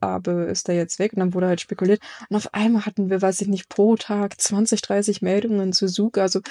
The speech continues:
„Äh, die Vergangenheit von Suga, er ist so toll, seine Frau, seine, äh, weiß ich nicht, nicht vorhandenen Kinder.“ Das war, äh, sehr verwirrend,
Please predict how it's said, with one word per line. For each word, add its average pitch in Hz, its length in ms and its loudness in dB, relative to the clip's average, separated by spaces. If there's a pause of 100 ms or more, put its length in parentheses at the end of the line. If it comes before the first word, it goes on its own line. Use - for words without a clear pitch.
(240)
„Äh, 247 200 6
die 214 100 2
Vergangenheit 226 480 2
von 202 160 0
Suga, 202 260 0
er 190 80 0
ist 208 100 -2
so 202 60 4
toll, 214 320 2
seine 208 200 2
Frau, 208 420 0
seine, 196 460 0
äh, 214 320 -2
weiß 202 180 4
ich 208 100 2
nicht, 202 200 -2
nicht 214 180 -6
vorhandenen 202 460 2
Kinder.“ 208 380 0 (500)
Das - 240 2
war, 185 400 0
äh, - 200 -4 (300)
sehr 208 240 4
verwirrend, 208 720 0